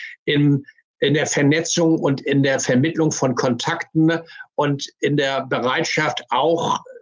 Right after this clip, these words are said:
wie soll ich sagen, fast, ähm, nicht nur Marktzugänge zu beschreiben oder danach zu fragen oder sie zu, zu, zu, zu, zu anzufordern, sondern sie auch mit zu eröffnen.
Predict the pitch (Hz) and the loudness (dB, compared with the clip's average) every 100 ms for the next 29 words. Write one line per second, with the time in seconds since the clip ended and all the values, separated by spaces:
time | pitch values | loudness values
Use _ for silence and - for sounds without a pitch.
0 | - 139 139 139 151 147 135 - - 156 | -10 -2 0 0 0 -2 -2 -6 -4 -4
1 | - - - - - _ - 131 131 123 | -4 -6 -10 -16 -20 _ -8 -4 -4 -6
2 | - - 143 160 170 147 143 135 - _ | -8 -4 -2 0 0 2 2 -2 -8 _
3 | _ - 127 147 147 - - 185 214 180 | _ -6 -2 -2 -4 -2 0 2 2 2
4 | 175 147 123 - 127 131 - 127 139 180 | 2 0 -2 -2 0 0 -2 -4 -2 0
5 | 170 156 131 127 127 127 117 - 123 - | 2 2 2 0 0 -2 -4 -4 -6 -6
6 | 147 170 175 160 131 123 131 127 147 143 | -4 -2 -2 -2 0 0 0 0 0 2
7 | 139 - 135 120 - 131 127 - 139 120 | 0 -4 -8 -4 0 0 0 0 0 0
8 | 139 131 131 127 131 127 165 170 160 156 | 0 0 0 -2 -2 -2 0 0 0 0
9 | 151 147 139 139 135 139 135 151 151 147 | 0 0 0 0 0 0 0 -2 0 -2
10 | - 151 131 127 127 110 101 | 0 2 4 2 0 -4 -6